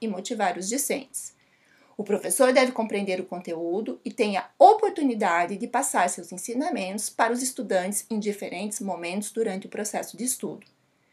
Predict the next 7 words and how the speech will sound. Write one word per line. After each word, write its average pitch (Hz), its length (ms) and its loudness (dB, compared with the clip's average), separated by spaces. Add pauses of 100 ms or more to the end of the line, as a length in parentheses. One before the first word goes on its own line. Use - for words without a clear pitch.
(280)
Mas 508 160 6
você 494 240 8
deve 415 200 8
estar 359 180 4
se 349 140 -4
perguntando, 277 680 2 (340)
"Certo, 277 640 8